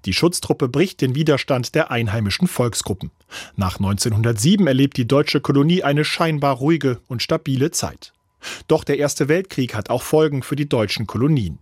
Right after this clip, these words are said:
Sie sind weitgehend isoliert, da die britische Marine deutsche Schiffe von ihnen fernhält. Im August neunzehnhundertvierzehn ersucht die britische Regierung die Südafrikanische Union um einen dringenden imperialen Dienst.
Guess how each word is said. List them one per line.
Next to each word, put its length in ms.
Sie 100
sind 260
weitgehend 520
isoliert, 480
da 120
die 100
britische 420
Marine 400
deutsche 400
Schiffe 320
von 220
ihnen 220
fernhält. 680
Im 140
August 460
neunzehnhundertvierzehn 1000
ersucht 340
die 100
britische 460
Regierung 480
die 120
Südafrikanische 800
Union 420
um 160
einen 320
dringenden 500
imperialen 800
Dienst. 460